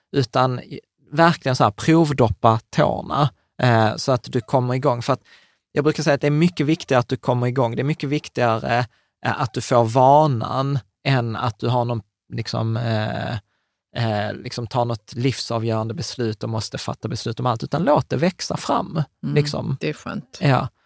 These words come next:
Speaker 2: Mm.
Speaker 1: Eh, och så kan du öka månadssparandet, du kan flytta dina gamla fonder över tid. Och framförallt så är det roligt, brukar jag säga detta till, till dig som är proffs, även om du tycker så här, fondrobot, fy fan vad tråkigt, liksom, jag kan göra bättre själv. Sätt in pengarna på fondroboten,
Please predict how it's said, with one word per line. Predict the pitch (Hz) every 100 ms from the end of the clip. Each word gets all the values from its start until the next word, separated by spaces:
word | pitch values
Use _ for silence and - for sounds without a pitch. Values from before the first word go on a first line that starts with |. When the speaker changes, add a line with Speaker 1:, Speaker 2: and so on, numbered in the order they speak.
| _ -
Speaker 2:
Mm. | 151
Speaker 1:
Eh, | - 139
och | 151
så | 160
kan | -
du | 147
öka | 151 170 -
månadssparandet, | 147 156 143 135 - 131 123 127 127 127 -
du |
kan | 120 127
flytta | - 139 143 131
dina | 127 123 127
gamla | 135 139 127 117
fonder | - 131 127 113
över | 113 117
tid. | - 143 117 117 123 - _ _
Och | 139
framförallt | 151 160 226 165
så | -
är | 127
det | 131 135
roligt, | 170 196 143 127
brukar | - 147
jag | 151
säga | 151
detta | 143 - 143
till, | -
till | 131 - 139
dig | 127 117
som | 120
är | 117
proffs, | 110 - - - - - _ - _ _ _
även | 170 202 196 156
om | 160
du | 160
tycker | 143 - -
så | 127
här, | 107
fondrobot, | - 147 143 135 113 - -
fy | 131
fan | - 127 107
vad | 107
tråkigt, | - 131 - - - -
liksom, | - - - 123 123
jag | 120 107
kan | 117
göra | 110
bättre | 117 113 -
själv. | - - - _ _ -
Sätt | - 190 -
in | 254 123 110
pengarna | - 202 127 131
på | -
fondroboten, | - 156 165 117 104 110 - 123 160